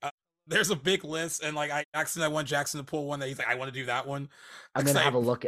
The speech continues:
Speaker 2: after we do this, and we'll s-,
Speaker 1: I feel
Speaker 2: settle
Speaker 1: bad that
Speaker 2: down.
Speaker 1: they've all been mine. <laughs>
Speaker 2: No, man, nothing. I, I've had such a blast covering all these ones, and In Bruges was one that I was very familiar with too, and I very much loved and was happy to cover. But yeah,
Speaker 1: Yeah.
Speaker 2: I'm gonna go, uh, if I can't narrow one down that we can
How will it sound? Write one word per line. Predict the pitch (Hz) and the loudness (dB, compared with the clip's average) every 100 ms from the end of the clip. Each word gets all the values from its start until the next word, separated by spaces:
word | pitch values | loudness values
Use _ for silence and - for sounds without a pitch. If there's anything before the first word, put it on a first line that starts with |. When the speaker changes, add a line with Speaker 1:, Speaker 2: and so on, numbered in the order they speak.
| - | -2
Speaker 2:
after | 104 107 120 | 0 2 0
we | 107 | -2
do | 101 104 | -2 0
this, | 101 95 | 2 0
and | 107 107 | -2 -2
we'll | 107 104 | -2 -2
s-, | - | -2
Speaker 1:
I | 185 | -2
feel | - 240 | 6 6
Speaker 2:
settle | 165 156 147 | 6 6 6
Speaker 1:
bad | 127 120 | 4 0
that | |
Speaker 2:
down. | 110 104 | 0 -4
Speaker 1:
they've | 101 160 | -6 -8
all | |
been | 165 156 | -6 -6
mine. | 139 139 151 - - | -8 -10 -10 -6 -2
<laughs> | 233 254 254 - | 0 -2 -4 -4
Speaker 2:
No, | 135 202 151 98 | 4 8 8 6
man, | 98 160 127 117 | 4 4 4 2
nothing. | 143 143 | 0 0
I, | 98 120 117 113 - | 2 2 4 0 -2
I've | 104 120 123 107 | -2 0 -2 -4
had | 110 107 | -8 -8
such | - 123 | -8 -8
a | |
blast | 107 110 117 - | 0 2 2 0
covering | 120 107 101 | -4 -2 0
all | 110 | 0
these | 120 135 | 0 0
ones, | 139 | 0
and | 170 | 4
In | 214 | 4
Bruges | 160 165 147 | 6 4 4
was | 135 | 2
one | 135 | 0
that | 127 | -2
I | 120 | -2
was | 117 | -2
very | 117 120 | -2 -2
familiar | 110 107 110 104 | -2 -6 -4 -2
with | 98 | -4
too, | - 107 | -2 -2
and | 101 | -2
I | 95 | -2
very | 87 107 104 | -4 -2 -2
much | 101 - | -2 -4
loved | 98 107 98 | -2 -2 -2
and | 95 | -6
was | 95 | -2
happy | 107 101 90 | -2 -2 -4
to | |
cover. | - 95 107 139 - - - | -4 -2 0 -2 -6 -20 -4
But | - | 2
yeah, | 147 113 | 6 6
Speaker 1:
Yeah. | - | 4
Speaker 2:
I'm | 123 | 2
gonna | 139 | 2
go, | 147 143 135 | 4 6 4
uh, | 127 - | 2 -4
if | 120 | -6
I | 113 | -4
can't | 120 113 104 | -2 -2 0
narrow | 110 110 | 0 2
one | 104 104 | 2 2
down | 98 95 | 0 -2
that | 95 | -2
we | 92 | -4
can | 92 90 | -6 -10